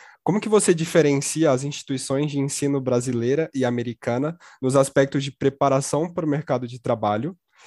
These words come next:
E nessa mesma linha, quais os principais benefícios do M B A para um consultor?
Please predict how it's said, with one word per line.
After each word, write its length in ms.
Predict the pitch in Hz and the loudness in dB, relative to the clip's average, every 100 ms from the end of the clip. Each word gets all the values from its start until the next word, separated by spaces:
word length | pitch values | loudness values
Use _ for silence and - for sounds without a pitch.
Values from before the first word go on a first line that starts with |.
| - - - | -20 -16 -2
E 60 | 143 | 4
nessa 260 | 147 175 | 4 4
mesma 280 | 147 175 190 | 2 2 2
linha, 360 | 147 113 101 104 _ - | 2 0 -4 -10 _ -4
quais 180 | 139 175 | 0 0
os 80 | 175 | -2
principais 540 | 196 190 - 151 170 | -6 -6 0 0 2
benefícios 600 | 185 185 170 165 165 165 | 0 -2 -4 -8 -8 -8
do 160 | 147 143 | -2 0
M 160 | 156 | 0
B 280 | 170 156 127 | 0 0 -2
A 60 | 135 | -2
para 180 | 135 135 | -4 -4
um 60 | |
consultor? 800 | 131 127 139 - 131 - 98 110 | -8 -10 -12 -10 -8 -4 -4 -6